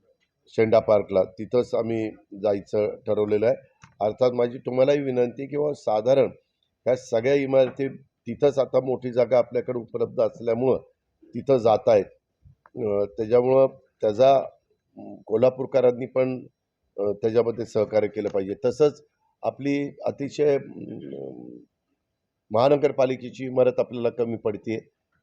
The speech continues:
त्याचाही प्लॅन त्यांना करायला सांगितलेला आहे आणि ते आहे त्या इमारतीमध्ये तिला हेरिटेज, अ, वास्तू आहे ती,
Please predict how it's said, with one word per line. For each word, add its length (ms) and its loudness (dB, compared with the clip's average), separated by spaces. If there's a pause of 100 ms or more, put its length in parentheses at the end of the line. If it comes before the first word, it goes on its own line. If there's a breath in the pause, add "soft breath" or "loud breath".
त्याचाही 360 2
प्लॅन 400 2
त्यांना 300 -2
करायला 400 0
सांगितलेला 600 -4
आहे 80 -2 (680)
आणि 140 -2
ते 180 -4
आहे 340 2
त्या 160 0
इमारतीमध्ये 840 0
तिला 400 -4
हेरिटेज, 680 -4
अ, 380 -4
वास्तू 480 -2
आहे 140 0
ती, 240 -12